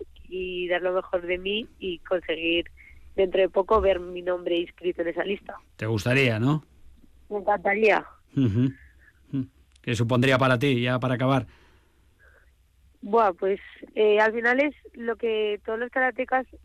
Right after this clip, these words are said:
Speaker 1: queremos, eh, para final de año, ¿no? O sea, nuestro objetivo de conseguir esas medallas nacionales, aparte de la satisfacción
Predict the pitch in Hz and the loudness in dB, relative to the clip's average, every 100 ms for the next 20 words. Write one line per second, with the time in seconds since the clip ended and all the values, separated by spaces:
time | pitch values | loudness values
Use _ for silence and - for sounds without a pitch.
0 | - - - - _ - - _ 233 208 | -20 -20 -20 -20 _ -20 -20 _ -2 -2
1 | 226 233 262 - - - _ - - 202 | -2 -4 -6 -6 -18 -20 _ -8 -2 -2
2 | 196 190 - 190 185 202 196 208 196 208 | -2 -4 -4 -2 -4 -4 -2 0 2 0
3 | 202 190 214 214 208 190 - - _ - | -2 -4 -4 -2 -4 -4 -8 -20 _ -6
4 | 214 202 214 208 - 196 220 226 233 240 | -4 -2 -2 -2 -2 -2 0 2 4 6
5 | 233 233 226 220 202 226 226 233 226 240 | 6 4 2 0 2 2 0 -4 -8 -6
6 | 226 233 226 240 220 226 220 233 226 220 | -4 -4 -4 -6 -6 -4 0 0 -2 -4
7 | 226 220 220 233 220 190 185 185 - 202 | -8 -10 -4 -4 -4 -8 -8 -6 -4 -2
8 | 202 202 208 196 - - 196 - 196 202 | 0 -2 -4 -8 -8 -10 -10 -6 -4 -4